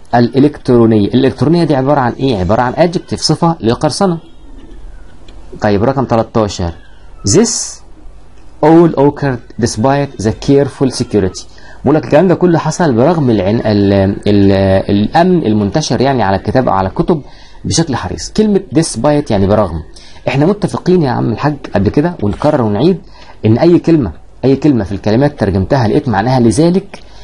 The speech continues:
فدي بتفيد الريزلت اللي هي النتيجة. أي كلمة هنترجمها يطلع معناها لأن أو بسبب، يبقى دي هتفيد الكوز أو الريزن،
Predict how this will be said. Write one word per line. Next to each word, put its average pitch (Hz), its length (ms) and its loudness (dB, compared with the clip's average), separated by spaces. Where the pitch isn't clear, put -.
فدي 170 260 2
بتفيد 165 480 0
الريزلت 120 520 2
اللي 87 140 0
هي 104 140 0
النتيجة. 135 420 0
أي 170 160 6
كلمة 156 320 2
هنترجمها 107 420 0
يطلع 135 200 0
معناها 131 200 -2
لأن 123 320 2
أو 101 200 -2
بسبب، 165 460 0
يبقى 101 240 0
دي 143 80 2
هتفيد 143 340 0
الكوز 165 640 2
أو 170 220 2
الريزن، 147 460 2